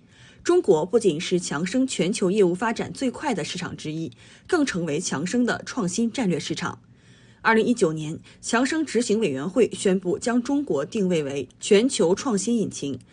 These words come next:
成为了第一家对中国市场的创新地位进行战略部署的世界五百强企业。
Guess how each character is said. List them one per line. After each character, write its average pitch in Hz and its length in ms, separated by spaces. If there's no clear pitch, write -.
成 277 160
为 285 100
了 269 140
第 269 220
一 269 40
家 269 220
对 254 180
中 285 200
国 208 180
市 240 180
场 - 260
的 139 140
创 247 220
新 254 160
地 247 200
位 120 140
进 185 220
行 180 260
战 233 160
略 214 140
部 220 180
署 - 200
的 - 180
世 - 220
界 180 260
五 160 100
百 185 160
强 139 220
企 - 200
业。 - 200